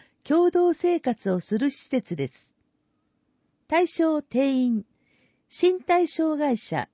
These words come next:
知的障害者、若干名。申し込み順ではなく、入居の必要性等を総合的に判断して決定。費用、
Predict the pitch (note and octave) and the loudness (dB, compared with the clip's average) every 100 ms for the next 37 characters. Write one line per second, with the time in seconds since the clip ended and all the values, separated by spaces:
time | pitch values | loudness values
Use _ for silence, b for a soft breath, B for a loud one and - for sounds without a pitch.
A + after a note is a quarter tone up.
0 | _ - - F4+ - - E4+ D#4 D4 A3+ | _ -8 -2 -2 -2 -2 0 2 0 -2
1 | - E3 A#2 _ - - A#3 - D4+ D4+ | -4 -8 -8 _ -8 -2 -2 -2 -2 0
2 | G#3+ F3+ C3+ - _ _ _ _ _ _ | 0 0 -4 -8 _ _ _ _ _ _
3 | _ _ _ _ _ - C#4 F#4 - F4+ | _ _ _ _ _ -6 0 0 0 0
4 | F4 E4 E4 E4 D#4+ D4+ G#3 A3 - E3+ | 2 0 0 0 0 0 0 -2 -6 -10
5 | E3 b b b C#4 F#4 - F4 E4+ - | -12 b b b 0 2 2 0 0 -4
6 | - D#4 D#4+ D#4 D#4+ D4+ D4 D4+ C4+ G3+ | -2 0 2 0 -2 -2 -2 0 0 0
7 | F3 C3+ - C#4 E4 E4 E4+ E4+ E4+ D#4+ | -2 -4 -4 0 0 0 0 -2 -2 -4
8 | D#4 D4 B3+ D4+ C#4+ G#3 F#3 E3+ - F3 | -4 -6 -6 -2 -2 -2 -2 -6 -10 -12
9 | - E3 _ - G3 F3+ D3 - _ _ | -10 -12 _ -4 0 0 -2 -8 _ _
10 | _ _ _ _ _ _ _ _ _ _ | _ _ _ _ _ _ _ _ _ _
11 | _ - F#4 D#4 G3+ C#3+ | _ 4 4 4 2 -4